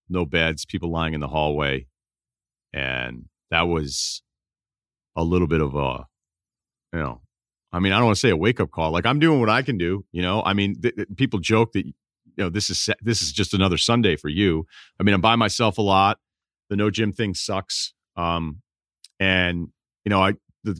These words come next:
good thing about Manhattan Beach is the beach is so massive that you can go there and you can plop down in a chair and you're not gonna be near anywhere else. Like, I know that one of the L A stations ran that footage of Manhattan, Venice, and I think Newport,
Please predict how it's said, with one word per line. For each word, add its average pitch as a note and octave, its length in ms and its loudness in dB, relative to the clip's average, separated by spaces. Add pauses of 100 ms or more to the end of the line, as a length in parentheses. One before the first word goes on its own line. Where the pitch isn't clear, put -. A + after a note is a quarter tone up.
(120)
good B2 220 4
thing B2 140 4
about G#2 200 2
Manhattan G2+ 340 0
Beach A2+ 240 0
is E2+ 80 -6
the F#2+ 80 -6
beach A2 260 -2
is F2 100 -2
so G#2+ 260 0
massive F#2+ 520 0
that F#2 100 0
you G#2 120 -2
can F#2+ 160 -4
go G2+ 220 2
there E2+ 260 2
and E2+ 160 0
you F#2+ 280 0
can F2+ 120 -4 (100)
plop G2+ 220 2
down F#2+ 140 0
in E2+ 80 -2
a D#2 60 -4
chair F#2+ 480 2 (380)
and A2 80 2
you're G#2+ 100 4
not G2+ 100 2
gonna G2 100 0
be F#2+ 120 2
near G2+ 280 4
anywhere F#2+ 400 2
else. G2 300 0
Like, F2+ 140 -6
I F#2+ 80 0
know G#2+ 200 2
that F#2+ 140 0
one G2 140 0
of F#2 40 -2
the F#2 100 2
L F#2+ 160 0
A F#2+ 80 0
stations F#2+ 480 -2
ran F#2+ 200 2
that E2+ 160 0
footage G2+ 540 2
of E2+ 280 -2
Manhattan, F#2 480 0
Venice, F2+ 520 -2 (420)
and F2 140 0
I F2 40 2
think F2+ 200 0
Newport, F2 580 2